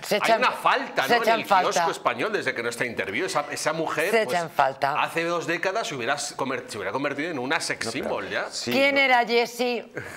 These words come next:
Speaker 1: o quién es la
Speaker 2: Claro,
Speaker 1: Ye-,
Speaker 2: y
Speaker 1: quién
Speaker 3: pero
Speaker 1: es la
Speaker 3: tremendo.
Speaker 1: Jessie?
Speaker 2: Y nadie ha conseguido encontrarla,
Speaker 3: Pero lo
Speaker 2: Jessica,
Speaker 3: tremendo, lo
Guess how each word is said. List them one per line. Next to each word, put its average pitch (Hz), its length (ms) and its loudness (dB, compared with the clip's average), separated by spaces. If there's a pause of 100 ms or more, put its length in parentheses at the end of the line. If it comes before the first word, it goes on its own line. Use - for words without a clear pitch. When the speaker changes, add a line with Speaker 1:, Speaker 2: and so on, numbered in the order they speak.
Speaker 1:
o 160 160 0
quién 214 180 2
es 214 180 0
la 185 420 2
Speaker 2:
Claro, 190 60 -2
Speaker 1:
Ye-, 196 100 0
Speaker 2:
y 185 80 -8
Speaker 1:
quién 240 200 2
Speaker 3:
pero 254 100 2
Speaker 1:
es 226 60 0
la 220 140 4
Speaker 3:
tremendo. 220 320 2
Speaker 1:
Jessie? 220 160 0
Speaker 2:
Y - 20 4
nadie 220 220 4
ha 233 60 -2
conseguido 202 420 0
encontrarla, 147 520 0
Speaker 3:
Pero - 100 2
lo 107 100 -2
Speaker 2:
Jessica, 98 160 -2 (100)
Speaker 3:
tremendo, 131 160 0
lo 135 80 0